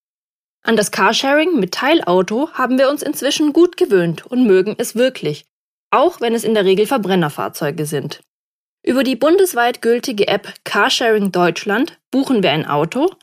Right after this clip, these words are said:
reservieren es, holen es ab und verlängern auch mal flexibel, wenn keine Folgefahrten geplant sind.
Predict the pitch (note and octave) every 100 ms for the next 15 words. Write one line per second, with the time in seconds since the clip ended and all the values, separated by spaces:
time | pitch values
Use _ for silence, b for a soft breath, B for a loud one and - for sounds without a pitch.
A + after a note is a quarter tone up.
0 | - G3+ F#3+ E3 E3+ F3+ A3 D4 G4+ -
1 | _ _ - D4+ E4+ F#4+ - A#3+ - -
2 | C#4 - A3 F#3 G3 G#3+ A3+ A3+ A#3 A#3+
3 | G3+ F#3+ - A3 G3+ C4 _ _ _ A#3
4 | B3 G#3 F3+ G#3 A3+ F3 E3+ F#3+ G#3 E3
5 | - A3+ - A3 C#3 D3 - D3